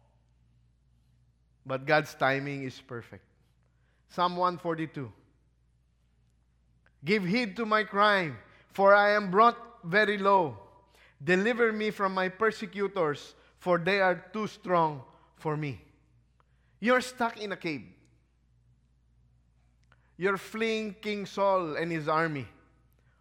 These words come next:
whose desire is to kill you. You go over here, he pursues you.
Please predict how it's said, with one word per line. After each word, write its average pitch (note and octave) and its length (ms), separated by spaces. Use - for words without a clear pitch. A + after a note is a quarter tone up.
whose G#3+ 200
desire F#3+ 560
is F#3+ 320
to D#3 180
kill F3 240
you. D3 180
You A#2 100
go D3 160
over D#3 180
here, G3 380
he B2+ 140
pursues B2 460
you. F#2 160